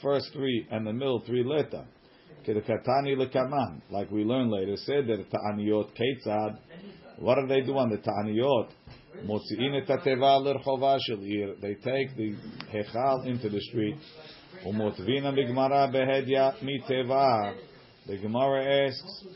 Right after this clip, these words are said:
about the Teva. How can you say that's the order of the Taniyot? The Leta Ela Ba'aharon. No, that that's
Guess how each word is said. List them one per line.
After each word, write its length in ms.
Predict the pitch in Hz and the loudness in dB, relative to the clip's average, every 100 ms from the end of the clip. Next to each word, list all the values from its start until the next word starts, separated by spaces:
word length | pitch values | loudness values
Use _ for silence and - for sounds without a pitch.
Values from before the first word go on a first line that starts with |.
| - - - | -16 -16 -10
about 320 | 110 113 110 | -4 0 0
the 100 | 107 | 0
Teva. 400 | 107 117 104 110 101 | -2 0 0 0 0
How 140 | 110 - | -2 -2
can 100 | 104 | -6
you 80 | 95 | -2
say 180 | 113 | -2
that's 240 | 104 107 - | 0 -2 -2
the 80 | 113 | -2
order 180 | 110 | 0
of 120 | 104 101 | 0 -2
the 100 | 101 | -4
Taniyot? 540 | 110 107 110 110 - - - - - - | -2 -2 0 -2 -4 -10 -16 -14 -14 -4
The 100 | 113 | 0
Leta 640 | 110 113 127 - 113 117 113 | 2 4 4 2 4 4 2
Ela 220 | 113 113 107 | 0 0 0
Ba'aharon. 640 | 113 113 110 113 107 92 | 0 0 0 2 0 0
No, 220 | 104 135 | 0 0
that 180 | 104 104 | 0 -2
that's 280 | 107 110 123 | -2 -4 -6